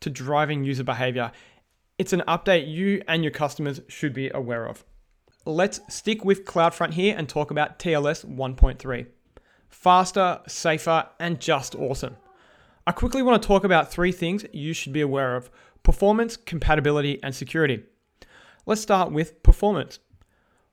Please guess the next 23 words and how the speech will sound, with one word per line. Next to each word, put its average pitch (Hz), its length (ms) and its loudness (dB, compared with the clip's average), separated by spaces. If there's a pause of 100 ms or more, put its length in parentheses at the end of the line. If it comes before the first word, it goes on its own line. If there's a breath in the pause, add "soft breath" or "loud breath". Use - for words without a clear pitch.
For 233 200 2
a 233 60 6
browser 233 400 0
and 156 160 0
web 151 160 0
server 139 320 0
to 165 200 -4
agree 151 260 0
on 143 80 -2
a 135 40 -2
key, 151 280 -6
they 147 120 -2
need 143 360 -4
to 156 80 -6
exchange 131 520 -6
cryptographic 135 760 -6
data, 117 420 -4
so 151 220 -2
the 147 160 0
handshake. - 640 -6 (480 loud breath)
And 185 100 -2
this 247 80 -4
has 240 180 -6